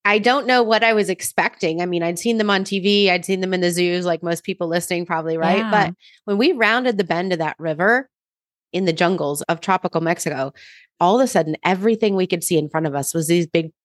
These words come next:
Speaker 1: pink fluffy clouds in the distance. And the pink separated the blue sky from the blue water and then the, the green of the jungle on both sides, you know, and I was just in awe. And the
Speaker 2: Oh,
Speaker 1: closer we got to
Speaker 2: yeah.
Speaker 1: those birds,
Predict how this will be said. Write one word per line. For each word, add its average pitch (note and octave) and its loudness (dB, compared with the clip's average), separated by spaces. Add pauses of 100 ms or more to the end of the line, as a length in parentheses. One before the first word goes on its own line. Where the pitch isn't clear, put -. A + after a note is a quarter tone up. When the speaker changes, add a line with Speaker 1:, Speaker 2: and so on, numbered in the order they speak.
Speaker 1:
pink G3+ 0
fluffy D3+ -2
clouds C3 0
in C3 -8
the D3 -4
distance. - -8 (440)
And G3 2
the - 2
pink A#3+ 0
separated F3+ 0
the F3 -2
blue F#3 2
sky E3+ 2
from E3+ -6
the E3 -2
blue E3 0
water D#3+ 0
and D3+ -2
then D#3+ -2
the, D#3 0
the F3+ 2
green F#3+ 2
of F#3 2
the E3 0
jungle E3 -2
on D#3+ -4
both D#3 -4
sides, D#3 0
you F3 -2
know, D#3 -4
and E3+ -4 (580)
I A3+ 4
was C4 0
just G3+ 0
in D#3 -4
awe. C#3 -6 (100)
And A3 2
the G#3 2
Speaker 2:
Oh, - -8
Speaker 1:
closer B3 2
we - 0
got G3+ 2
to D#3 -2
Speaker 2:
yeah. D#3+ 0
Speaker 1:
those D3+ -2
birds, D3+ -2